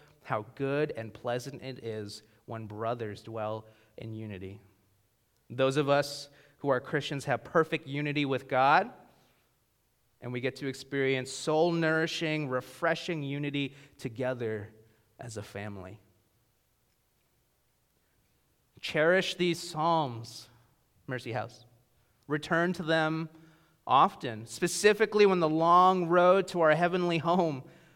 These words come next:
is feeling especially exhausting and tiring. When, when we feel weary and afraid, full of anxiety, or even struggling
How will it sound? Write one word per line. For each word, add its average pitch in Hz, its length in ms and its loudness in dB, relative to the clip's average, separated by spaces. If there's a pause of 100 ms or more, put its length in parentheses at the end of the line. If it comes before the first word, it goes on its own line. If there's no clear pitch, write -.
(480)
is 147 160 -2
feeling 170 420 0 (160)
especially 185 540 0
exhausting 156 880 -4 (240)
and 147 120 -4
tiring. 151 460 4
When, 165 160 0 (160)
when 175 140 2
we 196 80 4
feel 196 260 4
weary 196 600 8 (180)
and 143 180 2
afraid, 170 840 4
full 190 200 2
of 180 80 4
anxiety, 185 640 8
or 180 80 6
even 214 220 2
struggling 208 840 6